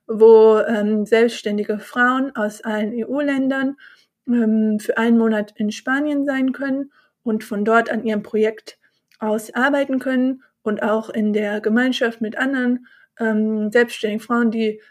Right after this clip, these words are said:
entweder ähnliche Projekte haben, aber auch ganz andere Projekte, ähm, haben oder Businesses oder Unternehmen,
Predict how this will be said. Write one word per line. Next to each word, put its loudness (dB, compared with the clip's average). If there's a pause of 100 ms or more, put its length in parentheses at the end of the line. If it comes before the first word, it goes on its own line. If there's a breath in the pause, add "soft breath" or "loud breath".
entweder -2
ähnliche -2
Projekte 0
haben, -2
aber -6
auch -14
ganz -8
andere -2
Projekte, -2 (580 soft breath)
ähm, 2
haben 0
oder -4
Businesses -4
oder -6
Unternehmen, -2